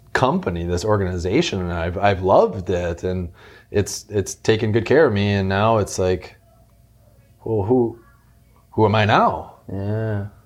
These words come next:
Speaker 1: Right? Um, I think people deal with this too, like, um, in big ways. Um, like, if a, if a spouse dies,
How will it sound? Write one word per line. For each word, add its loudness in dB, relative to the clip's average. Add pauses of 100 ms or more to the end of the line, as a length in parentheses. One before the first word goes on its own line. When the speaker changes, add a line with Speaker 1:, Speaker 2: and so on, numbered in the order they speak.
(140)
Speaker 1:
Right? 2 (220)
Um, 0 (640)
I 4
think 0
people 4
deal 4
with 4
this 0
too, 0
like, 0 (580)
um, 0 (320)
in 0
big 4
ways. 2 (160)
Um, -2 (160)
like, -4
if -8
a, 0 (360)
if 4
a 2
spouse 0
dies, 0